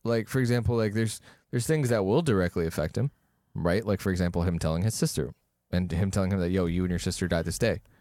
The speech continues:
right? Where he, we know that it changed him, where he became interested in becoming a cop and doing all that stuff, right? But there's also things that, like, really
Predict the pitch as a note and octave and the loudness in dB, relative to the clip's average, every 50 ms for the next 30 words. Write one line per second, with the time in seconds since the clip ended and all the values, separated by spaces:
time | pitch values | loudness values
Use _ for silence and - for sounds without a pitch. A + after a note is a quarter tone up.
0 | _ _ _ _ _ _ _ _ - E2 D#2+ - - _ _ _ _ _ _ - | _ _ _ _ _ _ _ _ -2 -2 -2 -2 -8 _ _ _ _ _ _ -10
1 | F2+ E2+ F2 F2 F2 F2+ F2+ F2+ - - - F2+ G2 G2 F#2 E2+ F2 F2+ F2+ F2 | -6 -4 -4 -2 -2 -2 -2 -4 -6 -6 -4 -2 0 0 2 2 2 2 0 0
2 | E2+ D#2+ - G2 F2+ F2 F2 F#2 F2 F2 E2 E2 F2 F2 E2+ C2+ E2+ F#2 - F#2 | -2 -2 -2 0 0 0 0 0 0 0 0 0 -2 -2 -2 -4 -4 -4 -2 -2
3 | E2+ D#2 D#2+ - - F2 F#2 F#2+ F#2 G#2+ G#2 G#2 G#2 A#2 - C#3+ C3 - - - | 0 0 -2 -2 -2 -2 -2 0 0 0 0 0 0 0 2 0 0 0 -2 -4
4 | F2 E2+ F2 F2+ F2+ E2+ F2 F2+ G2 G#2+ F#2 - - - - - - - - - | -4 -2 0 0 0 0 0 0 0 0 0 -2 -4 -8 -8 -8 -10 -8 -6 -6
5 | D2+ - - - _ - _ _ - - - - - - _ _ _ - A2+ G#2 | -6 -6 -6 -10 _ -20 _ _ -20 -20 -20 -20 -20 -20 _ _ _ -2 0 2
6 | - A2 G#2+ G#2 G#2+ A2+ A2+ A2+ - A#2 A2 - G#2 A#2 A#2 A2+ G#2+ G2+ A2 G#2+ | 2 2 2 4 4 2 2 2 0 0 0 0 0 0 0 0 0 0 0 -2
7 | G2+ G#2 G2+ F#2+ G#2 A2 A2 G#2+ G#2 | -2 0 0 0 2 2 2 0 -2